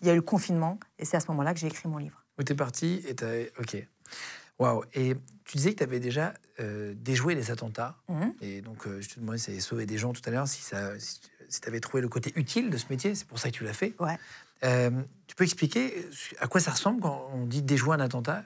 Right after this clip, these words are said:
Speaker 2: Ce que ça veut dire, ce que toi t'as pu vivre, sans être détail précis de ville, d'année ou quoi, mais à quoi ça ressemble déjouer un attentat ?
Speaker 1: Bah, déjouer un attentat, c'est s'investir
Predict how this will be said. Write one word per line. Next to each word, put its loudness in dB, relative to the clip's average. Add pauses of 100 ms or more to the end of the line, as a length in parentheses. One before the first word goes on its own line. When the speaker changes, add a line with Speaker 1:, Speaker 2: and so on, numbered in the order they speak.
(100)
Speaker 2:
Ce -20
que -6
ça -4
veut 0
dire, 2
ce -6
que -4
toi 4
t'as -4
pu 0
vivre, 4
sans -2
être -2
détail 4
précis 0
de 4
ville, 6
d'année 6
ou 2
quoi, 4
mais 4 (500)
à -2
quoi 4
ça 2
ressemble 2
déjouer 4
un 2
attentat ? -6
Speaker 1:
Bah, -4
déjouer 2
un 4
attentat, -2
c'est -2
s'investir 0